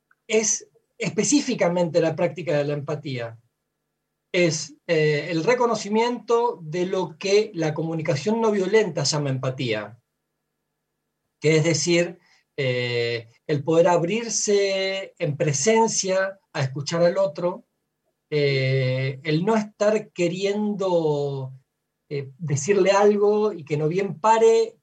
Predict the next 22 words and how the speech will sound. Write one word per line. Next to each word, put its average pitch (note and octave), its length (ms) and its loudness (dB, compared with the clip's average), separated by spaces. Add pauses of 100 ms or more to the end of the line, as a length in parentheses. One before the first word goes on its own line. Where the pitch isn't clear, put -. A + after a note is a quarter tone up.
poder E3+ 260 0
ex-, - 180 -8 (100)
explicarle F3 540 -4
lo E3 120 -4
que E3+ 80 -8
a D#3+ 40 -6
mí F#3 120 -6
me F#3+ 100 -8
parece, G3+ 640 -2 (320)
sino F3+ 520 2
poder E3 240 2
estar F#3+ 220 -2
presente F3+ 640 0
ante D3+ 220 -2
el D#3 80 0
otro F3+ 220 -2
y D3+ 40 -2
escuchándolo, E3+ 840 -4 (560)
recibirlo, D#3+ 840 0 (460)
eh, B2 840 -4 (1200)
no E3+ 280 0
aconsejarlo, F#3+ 1400 0